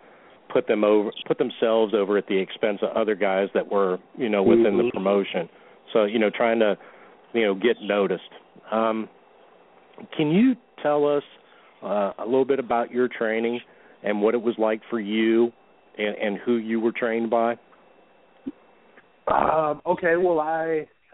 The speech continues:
Speaker 2: I was trained by Fred Avery. Um, he taught me pretty much every tool I needed to get to where I am now and many steps further.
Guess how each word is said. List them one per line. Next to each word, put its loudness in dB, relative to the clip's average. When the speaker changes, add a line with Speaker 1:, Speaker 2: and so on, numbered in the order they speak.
Speaker 2:
I -2
was -2
trained -2
by -4
Fred 2
Avery. -2
Um, -6
he 4
taught 0
me -6
pretty -2
much -4
every -2
tool -2
I -2
needed -8
to -14
get -12
to -8
where 0
I 0
am -8
now -8
and -4
many 0
steps -4
further. 0